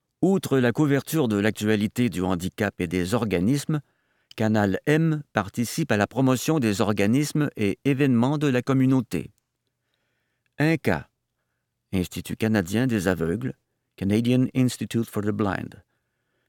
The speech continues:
Chroniques, messages publicitaires, entrevues, promotion du salon Technovision, visibilité sur les différentes plateformes de la radio.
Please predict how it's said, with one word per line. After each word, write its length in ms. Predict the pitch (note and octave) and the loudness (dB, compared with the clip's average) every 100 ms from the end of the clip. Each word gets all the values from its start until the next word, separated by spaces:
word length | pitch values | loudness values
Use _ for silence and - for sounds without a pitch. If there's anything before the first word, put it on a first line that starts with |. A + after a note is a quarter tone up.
| _ | _
Chroniques, 580 | F2 F#2+ G2 A2+ - - _ | -2 2 2 0 -4 -20 _
messages 480 | G#2+ G2 F2+ F2 - | -2 -2 -2 -4 -4
publicitaires, 880 | D#2+ D#2+ E2 D#2 - F#2 A#2 A2+ - | -6 -6 -6 -6 -2 0 0 -4 -4
entrevues, 640 | A#2 B2 A#2 F#2 D2 F#2+ - _ | 0 2 2 -2 -2 -8 -8 _
promotion 540 | - C#3+ C3 A#2+ A#2+ | -2 0 0 0 -2
du 120 | A2 E2 | -2 -4
salon 400 | - F2 F2+ D#2+ | -4 -2 -2 -4
Technovision, 880 | - - - G#2 D#2+ F2 G2 B2+ D3+ - _ _ _ _ | -4 -6 -2 -4 -2 -4 -2 0 -2 -6 _ _ _ _
visibilité 760 | A2 C#3 C#3 C3 B2+ C3 D#3+ D#3 | 0 2 2 2 0 0 0 0
sur 180 | A2+ | -2
les 120 | A2+ G#2 | 0 0
différentes 540 | B2+ - B2+ B2+ D3 | -2 -2 0 0 -2
plateformes 600 | - A#2 - B2 B2+ B2+ | -4 -6 -2 -2 0 0
de 100 | A#2 | 2
la 140 | G#2+ | 0
radio. 420 | G2 F2+ D#2+ C#2 | 0 0 -2 -8